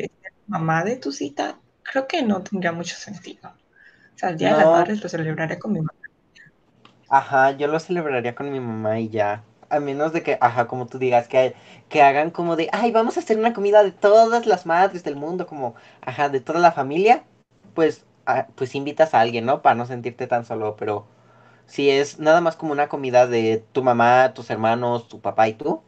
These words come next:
Speaker 2: pues como que no tiene sentido que vayan parejas. I don't know.
Speaker 1: Yeah.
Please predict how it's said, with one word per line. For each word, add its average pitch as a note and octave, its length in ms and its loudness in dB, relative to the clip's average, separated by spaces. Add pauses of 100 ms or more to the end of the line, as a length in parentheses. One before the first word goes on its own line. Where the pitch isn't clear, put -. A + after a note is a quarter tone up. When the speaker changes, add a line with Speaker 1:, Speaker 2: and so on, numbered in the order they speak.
Speaker 2:
pues - 160 -20
como B2+ 160 -14
que C3 100 -16
no C3+ 140 -10
tiene D#3+ 180 -8
sentido A#2 440 -6
que A#2 320 -2 (560)
vayan A2+ 340 2
parejas. G2 560 -2 (500)
I A#2+ 140 -2
don't A#2 160 -2
know. F#2 180 -8 (280)
Speaker 1:
Yeah. F3 420 -12